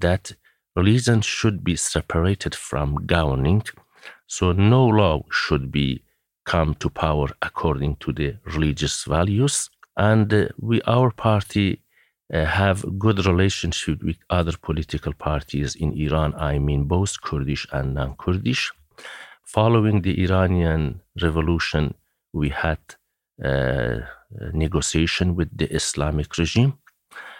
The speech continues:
So Islamic regime didn't believe in finding a peaceful solution to Kurdish people in Iran. That's why they attacked the Iranian Kurdistan.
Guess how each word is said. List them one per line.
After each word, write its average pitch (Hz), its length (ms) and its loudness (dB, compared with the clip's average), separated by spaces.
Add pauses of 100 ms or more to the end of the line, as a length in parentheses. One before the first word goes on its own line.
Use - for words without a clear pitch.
(140)
So - 200 -4
Islamic 87 580 -2
regime 82 380 2
didn't 87 440 0
believe 80 480 0
in 71 220 0
finding 76 720 -2
a 71 120 -10
peaceful - 480 -6
solution 73 680 -4
to - 120 -8
Kurdish - 500 -6
people 69 340 -6
in 69 220 -4
Iran. 92 420 0 (560)
That's - 300 -2
why 76 280 0
they 64 340 -4
attacked - 500 -6
the 60 180 -4
Iranian 87 400 0
Kurdistan. 107 600 -2